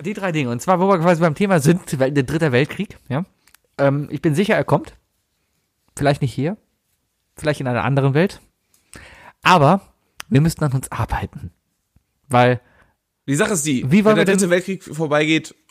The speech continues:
Speaker 2: oh, wird der vierte wieder, klassisches Zitat, ne? Äh, nach dem nächst-, äh, der übernächste Weltkrieg wird wieder mit Schwert und Schild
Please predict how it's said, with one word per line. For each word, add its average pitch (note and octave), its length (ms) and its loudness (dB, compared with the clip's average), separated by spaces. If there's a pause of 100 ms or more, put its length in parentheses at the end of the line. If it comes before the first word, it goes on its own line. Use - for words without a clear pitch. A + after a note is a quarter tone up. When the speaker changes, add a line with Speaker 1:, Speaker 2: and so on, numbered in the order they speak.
Speaker 2:
oh, C3 320 2 (100)
wird C#3 280 -4
der C3 80 2
vierte D3 500 -2
wieder, B2 300 2 (260)
klassisches C#3 540 -2
Zitat, A2 500 -2
ne? B2 220 -4 (540)
Äh, A2+ 360 -4
nach B2+ 160 0
dem C3 160 -2
nächst-, C#3+ 320 -2
äh, B2+ 180 2
der A#2+ 320 -4
übernächste C#3+ 540 0
Weltkrieg B2 480 -4
wird A2 300 -8
wieder A#2+ 200 -6
mit - 380 -14
Schwert - 340 -12
und B1+ 100 -12
Schild - 300 -12